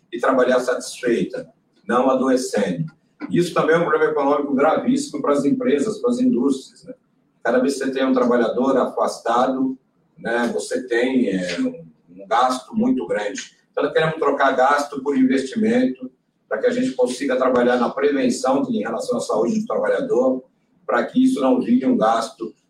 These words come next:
para as empresas, um atraso para o Brasil, e, mais do que tudo, um atraso, uma dificuldade para a vida desse trabalhador e da família dos trabalhadores.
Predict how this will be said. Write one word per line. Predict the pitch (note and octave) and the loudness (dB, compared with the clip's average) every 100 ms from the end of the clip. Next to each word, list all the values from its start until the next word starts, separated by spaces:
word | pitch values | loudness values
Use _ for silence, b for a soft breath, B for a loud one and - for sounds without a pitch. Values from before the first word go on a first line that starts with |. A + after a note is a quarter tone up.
| _ | _
para | B2+ C3 D3+ | 0 2 2
as | C3 | 0
empresas, | A#2+ - B2 C3+ C3 B2+ A#2+ | -2 -2 0 2 2 0 -2
um | A2+ F#2+ F2 | -2 -4 -4
atraso | F#2 F#2+ A2+ B2 B2 A#2+ | -6 -2 2 2 2 -4
para | - | -6
o | |
Brasil, | - E3 C#3 - - - b - - | 0 0 2 0 -2 -6 b -6 0
e, | C4 - | 0 2
mais | C4 C3+ C3+ | 2 2 2
do | C3 | -2
que | B2+ | -6
tudo, | - A#2+ C3 | 0 2 2
um | C3 | 2
atraso, | B2 - A2 A2+ A#2 A#2+ B2 | 0 0 0 0 0 -2 -2
uma | A#2 | -2
dificuldade | - - A2 G#2+ A2+ - | -4 -8 -4 -2 -2 -4
para | - D#3+ | -4 -4
a | |
vida | C#3+ A#2 A#2+ - b b _ | -2 -4 -2 -4 b b _
desse | B2 B2 | -2 0
trabalhador | B2+ A#2 G#2+ G#2 A#2 B2 | 0 0 0 0 0 0
e | A#2 | 0
da | - | 0
família | - A3 G#3+ - | 0 -2 0 -4
dos | B2 | 0
trabalhadores. | B3+ A#3+ A#3+ - - - - | 2 2 0 -2 -12 -18 -20